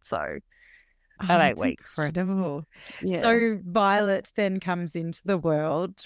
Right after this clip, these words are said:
Speaker 2: What was early motherhood like for you?
Speaker 1: Well, I had all the intentions of,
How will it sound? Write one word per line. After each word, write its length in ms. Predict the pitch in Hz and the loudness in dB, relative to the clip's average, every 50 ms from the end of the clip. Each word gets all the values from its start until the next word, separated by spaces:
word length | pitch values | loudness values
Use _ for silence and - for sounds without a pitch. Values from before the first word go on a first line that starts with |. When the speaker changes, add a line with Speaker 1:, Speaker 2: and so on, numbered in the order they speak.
| - - | -16 -6
Speaker 2:
What 360 | 185 175 202 190 - - - | 0 2 2 2 2 0 0
was 240 | - 202 196 185 - | 0 0 0 0 0
early 280 | - 175 180 170 165 160 | 0 0 2 2 0 0
motherhood 440 | 160 160 156 170 170 175 190 180 160 | -2 -2 -4 -4 -2 -2 -4 -4 -4
like 260 | 185 170 160 170 - - | -4 -4 -6 -6 -10 -10
for 120 | - 160 | -10 -10
you? 260 | - - - - 165 - _ _ _ _ _ _ _ _ _ _ _ _ - | -10 -8 -10 -12 -12 -14 _ _ _ _ _ _ _ _ _ _ _ _ -2
Speaker 1:
Well, 260 | 202 208 226 214 214 | 0 2 4 4 4
I 160 | 214 214 214 | 2 2 0
had 260 | 220 - - 254 262 - - | -2 -4 -4 -4 -4 0 2
all 180 | 226 240 254 | 2 2 2
the 160 | 247 277 269 | 2 2 2
intentions 680 | 285 262 240 - 214 190 175 160 - - 190 185 175 - | 2 2 2 2 0 -2 -2 -2 -2 -2 -2 -2 -2 -2
of, 340 | 180 170 170 170 165 165 | -2 -2 0 -2 -2 -4